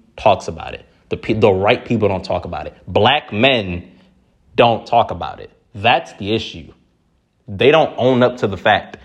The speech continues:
that they're the ones that pushes the, the agenda. And again, black women, nobody's perfect. Nobody's perfect on this world. I'll say that, and I'll always say that because I'm always gonna try and be as objective as possible.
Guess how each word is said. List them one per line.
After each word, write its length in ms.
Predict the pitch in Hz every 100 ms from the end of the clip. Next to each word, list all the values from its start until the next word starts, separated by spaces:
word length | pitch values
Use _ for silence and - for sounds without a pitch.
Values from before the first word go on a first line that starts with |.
| - _ _
that 420 | 101 98 82 98 95
they're 520 | 120 127 107 92 -
the 140 | 98 101
ones 480 | 104 110 104 92
that 220 | 87 87 -
pushes 360 | 120 - 95
the, 200 | 98 92 - 87 -
the 120 | 101
agenda. 580 | 90 90 104 92 80 78 _ _ _ _ _ 113
And 140 | 113
again, 420 | 107 147 92 90 -
black 260 | 113 139
women, 560 | 147 139 131 135 - - - 117
nobody's 400 | 131 139 127 -
perfect. 380 | 104 101 -
Nobody's 380 | 95 113 120 131
perfect 240 | - 90 90
on 120 | 85
this 100 | -
world. 300 | - - - _ _ _ _ _ _ _ -
I'll 220 | 101 98
say 240 | - 107
that, 200 | 95 87
and 100 | 87
I'll 60 | 90
always 380 | 87 98 101 98
say 180 | 95 92
that 180 | 87
because 280 | - - 87
I'm 220 | 87 87 - _ _ _ _ _ _ - _ _ _ _ -
always 360 | 110 117 117
gonna 180 | 104 101
try 180 | - 98
and 100 | 92
be 80 | 95
as 100 | 92
objective 340 | 90 87 92
as 80 | 87
possible. 480 | - - - -